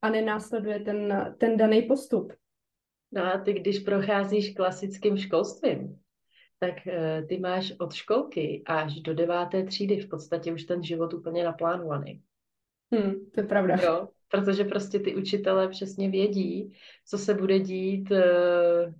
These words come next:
Speaker 2: já nevím, dvacátého třetího května v sedmý třídě, co se bude probírat. <laughs>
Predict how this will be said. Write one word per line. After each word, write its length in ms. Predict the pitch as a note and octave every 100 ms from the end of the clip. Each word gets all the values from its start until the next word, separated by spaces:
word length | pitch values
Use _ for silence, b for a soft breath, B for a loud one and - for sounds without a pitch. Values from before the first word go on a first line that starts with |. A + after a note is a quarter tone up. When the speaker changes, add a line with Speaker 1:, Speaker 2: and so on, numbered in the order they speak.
| -
Speaker 2:
já 160 | E3
nevím, 300 | F3 G3 F#3
dvacátého 520 | F3 F3 F#3+ F#3+ F#3+ F#3+
třetího 500 | F#3+ F#3 F#3+ F#3+ F#3+
května 400 | F3+ F3 F#3+ F#3+
v 40 |
sedmý 380 | - F#3 F#3 G3
třídě, 400 | G#3 A3 G#3+ C#3+
co 100 | -
se 140 | - E3
bude 200 | F3 F3
probírat. 560 | F#3 F3 A3+ F#3 C#3 - -
<laughs> 240 | - -